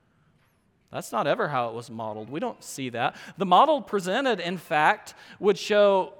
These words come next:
significantly more frequent gathering than we experience. A lot more togetherness than we have in this disconnected, individualistic society. So our excuses on this point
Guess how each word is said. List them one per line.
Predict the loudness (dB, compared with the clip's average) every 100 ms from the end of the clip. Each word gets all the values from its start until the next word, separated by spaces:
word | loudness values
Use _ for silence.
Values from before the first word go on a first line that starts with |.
| -18
significantly | -14 -10 -8 -8 2 2 2 -4 -4 -6 -4 -4 -2
more | -2 0 0 -2 -8
frequent | -14 -6 -4 -4 -6 -6 -8 -16 -4
gathering | -2 -2 -6 -10 -14 -14
than | -10 -8
we | -8
experience. | -8 -14 -12 -10 -10 -14 -20 -20 _ _ _ _ -4
A | -2
lot | 4 2 2
more | -2 0 0
togetherness | -4 -6 -4 -4 -4 -8 -10 -16
than | -12 -10
we | -8 -6
have | -2 -4 -4
in | -10
this | -12 -14 _ _ -10
disconnected, | -8 -8 -10 -8 -8 -8 -8 -8
individualistic | -8 -8 -8 -8 -8 -8 -8 -10 -12 -14 -14 _
society. | -16 -16 -10 -8 -8 -12 -20 _ _ _ _ _ _ _ _ _ -20 _
So | 2 4
our | 4 2
excuses | -4 -10 -6 -6 -6 -2 0 0
on | 0 0 0 -2
this | -4 -4
point | -12 -4 0 0 -4